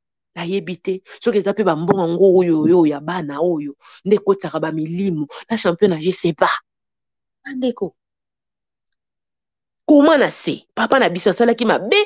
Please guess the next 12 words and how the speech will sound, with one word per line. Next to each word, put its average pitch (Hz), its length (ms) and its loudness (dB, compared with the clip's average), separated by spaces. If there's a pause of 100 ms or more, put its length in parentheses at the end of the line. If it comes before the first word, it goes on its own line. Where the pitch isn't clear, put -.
(1200)
Kosala 233 420 4
nini? 220 220 0
Kofunda 185 520 0
mwasi? 294 520 -4 (720)
Ou 277 140 4
bien 285 220 2
te 262 140 0
fallait 208 260 2
leka 185 280 0
ka 151 200 -6
ndenge 139 400 -12
wana? 135 360 -14